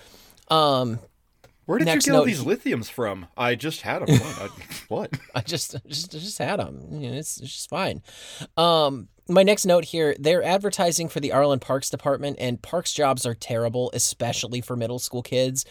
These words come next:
Speaker 1: because all you're going to do all day long is either pick up trash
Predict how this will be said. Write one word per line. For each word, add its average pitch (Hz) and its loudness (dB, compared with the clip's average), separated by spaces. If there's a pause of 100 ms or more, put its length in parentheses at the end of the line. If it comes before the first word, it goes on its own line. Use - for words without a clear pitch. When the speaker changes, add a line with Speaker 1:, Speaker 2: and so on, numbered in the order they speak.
(220)
Speaker 1:
because 143 2
all 143 10
you're 143 4
going 131 2
to 139 -2
do 127 -2
all 123 2
day 123 0
long 120 0
is 117 0
either 110 -4 (300)
pick - -2
up 170 0
trash 175 2